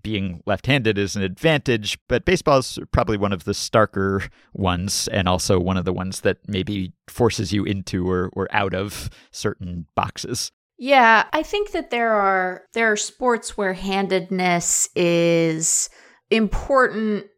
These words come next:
Speaker 2: as a filtering process. Like, there aren't a lot of left-handed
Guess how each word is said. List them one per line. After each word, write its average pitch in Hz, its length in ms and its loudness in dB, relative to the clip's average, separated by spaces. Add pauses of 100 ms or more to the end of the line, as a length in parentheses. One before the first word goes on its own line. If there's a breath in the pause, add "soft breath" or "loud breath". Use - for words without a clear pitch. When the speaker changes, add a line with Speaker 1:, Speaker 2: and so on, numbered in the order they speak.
(180)
Speaker 2:
as 190 220 4
a 170 80 -2
filtering 254 840 -2
process. 254 680 2
Like, 185 340 2 (340 loud breath)
there 240 160 4
aren't 294 240 4
a 254 60 6
lot 190 240 6
of 170 160 -2
left-handed 170 1000 -2